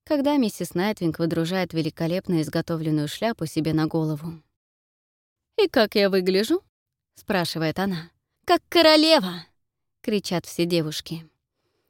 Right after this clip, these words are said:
Мы аплодируем и поднимаем чашки с сидром. «Счастливого Рождества, миссис Найтвинг!» Похоже, на какое-то время миссис Найтвинг поддаётся сентиментальным чувствам.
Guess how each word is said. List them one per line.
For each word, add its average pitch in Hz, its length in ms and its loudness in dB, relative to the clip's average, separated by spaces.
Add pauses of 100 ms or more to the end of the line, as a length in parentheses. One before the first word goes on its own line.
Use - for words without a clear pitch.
(140)
Мы 339 160 4
аплодируем 196 760 0
и 165 60 -6
поднимаем 175 580 0
чашки 156 380 -4
с 156 80 -10
сидром. 170 500 -4 (580)
«Счастливого 330 720 4
Рождества, 277 640 4
миссис 269 400 0
Найтвинг!» 226 720 2 (1000)
Похоже, 330 460 -2
на 196 120 0
какое-то 208 520 -2
время 202 340 0
миссис 185 380 -4
Найтвинг 190 440 -2
поддаётся 160 680 -2
сентиментальным 165 760 -2
чувствам. 165 640 -10